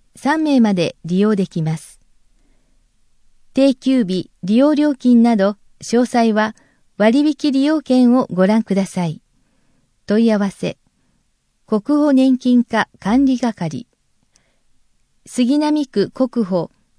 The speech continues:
後期高齢者医療制度、下記保養施設の詳細を記載したチラシは、五月十二日頃から区民事務所などで配布する予定です。二十六年度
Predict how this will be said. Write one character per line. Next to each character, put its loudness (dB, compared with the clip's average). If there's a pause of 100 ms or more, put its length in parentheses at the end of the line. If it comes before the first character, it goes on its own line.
後 -2
期 -6
高 -2
齢 0
者 -4
医 -2
療 0
制 -2
度、 -6 (800)
下 -4
記 -6
保 -2
養 0
施 -10
設 -4
の -2
詳 -4
細 0
を -2
記 -18
載 -2
し -12
た -4
チ -10
ラ -2
シ -8
は、 -4 (580)
五 0
月 -2
十 0
二 4
日 0
頃 0
か -6
ら -4 (320)
区 2
民 4
事 0
務 -4
所 0
な 2
ど -2
で -4 (100)
配 -2
布 -10
す -8
る -2
予 -2
定 -4
で -8
す。 -20 (2000)
二 0
十 0
六 0
年 4
度 -2